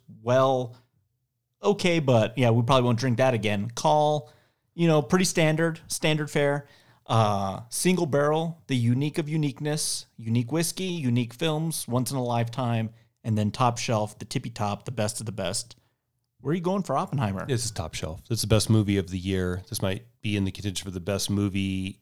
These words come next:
Speaker 2: in the last number of years. I'd have to go back and see everything that might fall into that category. It's an expertly delivered piece. It's not schlocky. It's serious. It knows what it's doing. It's not afraid to deliver it in a serious tone.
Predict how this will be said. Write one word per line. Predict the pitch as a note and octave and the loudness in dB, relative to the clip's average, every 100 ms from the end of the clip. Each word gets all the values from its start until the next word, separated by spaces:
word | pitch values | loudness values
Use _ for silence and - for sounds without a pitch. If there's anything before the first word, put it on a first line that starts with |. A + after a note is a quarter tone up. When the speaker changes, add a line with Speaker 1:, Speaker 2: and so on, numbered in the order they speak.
| - | -4
Speaker 2:
in | G2 | 0
the | F#2+ | 0
last | F2 F2+ F#2 - | 0 0 0 -2
number | F2+ F#2 A2 C#3+ | 0 2 2 2
of | D3+ D3+ | 2 0
years. | D#3 D#3 - | 0 -2 -4
I'd | E2+ | -6
have | F2+ | -6
to | - | -6
go | F2 | -6
back | F#2 F#2 | -4 -6
and | F2 | -6
see | - F2 | -6 -6
everything | F2 E2+ F#2 F2 | -6 -6 -6 -6
that | D#2+ | -8
might | F#2+ F2 - | -10 -12 -10
fall | F#2 | -8
into | F2 E2 | -8 -10
that | D#2+ | -12
category. | - F#2 F#2 F#2+ G2 G2 _ _ _ _ _ - | -10 -10 -6 -4 -4 -6 _ _ _ _ _ -8
It's | C3 A#2 | -6 0
an | A#2 A#2+ | 0 2
expertly | C3+ - - B2+ B2 A2 | 2 4 2 2 2 2
delivered | G#2+ G#2 G#2+ G2+ F#2 | 0 0 0 -2 0
piece. | B2 A#2 A2+ - - _ _ _ | 2 2 2 -4 -8 _ _ _
It's | B2+ A#2 A#2+ | -4 0 4
not | G#2+ G#2 | 4 4
schlocky. | - G#2 G#2 A2+ G#2+ | 2 2 2 0 -4
It's | A2 G#2+ | -4 -2
serious. | - - A#2+ A2+ A2 G#2 A2 | -2 2 4 4 4 2 -2
It | G#2+ | -2
knows | G#2+ G#2 | 0 0
what | G2 F2+ | -2 -2
it's | E2+ | -4
doing. | - A2 G#2+ G#2+ G#2 _ _ | 0 2 2 0 -2 _ _
It's | A2+ - | -8 -2
not | G#2 | -2
afraid | F#2 - F#2+ | -2 -4 -4
to | F2 | -4
deliver | F2+ F2+ G2+ G2+ | -4 0 0 2
it | G2+ G2+ | 0 0
in | F#2+ | -4
a | |
serious | F2+ G#2 F#2 F2+ - | -4 -4 -4 -4 -4
tone. | - G#2 G#2 G#2 | -2 0 0 -2